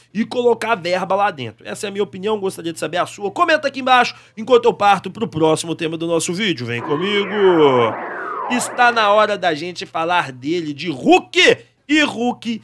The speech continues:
será desfalque. É isso mesmo que você escutou, Hulk é desfalque. Olha a re-, relação de quem está viajando aí para a partida.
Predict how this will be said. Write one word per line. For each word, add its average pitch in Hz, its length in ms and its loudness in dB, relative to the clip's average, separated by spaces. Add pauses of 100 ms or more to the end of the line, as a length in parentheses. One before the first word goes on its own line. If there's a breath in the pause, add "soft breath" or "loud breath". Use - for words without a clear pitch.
(120)
será 196 760 4 (180)
desfalque. 190 1800 4
É 175 100 -4
isso 190 560 -8
mesmo 180 640 -2
que 196 160 -14
você 180 420 -4
escutou, 180 680 -2 (180 soft breath)
Hulk 190 280 -6
é 170 60 0
desfalque. 156 580 -4
Olha 320 260 8
a 254 40 2
re-, 233 160 -6 (240)
relação 214 440 -4
de 185 120 -12
quem 202 180 -14
está 185 220 -12
viajando 180 640 -4
aí 156 180 0 (320 soft breath)
para 175 200 2
a - 20 0
partida. - 520 -6